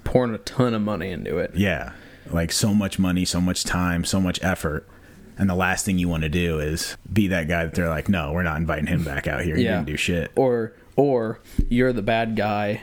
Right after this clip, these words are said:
Speaker 1: for inviting them out.
Speaker 2: Exactly.
Speaker 1: For bringing them with you.
Speaker 2: Yeah, you're also representing the person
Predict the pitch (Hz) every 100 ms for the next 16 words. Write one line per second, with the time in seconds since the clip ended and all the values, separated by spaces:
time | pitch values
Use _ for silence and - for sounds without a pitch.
0 | - - 127 117 107 113 113 107 107 104
1 | 110 104 104 95 92 - - - - -
2 | 85 82 85 92 127 139 131 120 107 110
3 | 113 101 101 104 104 117 90 104 85 123
4 | - 110 95 98 98 95 95 80 - 78
5 | 90 82 76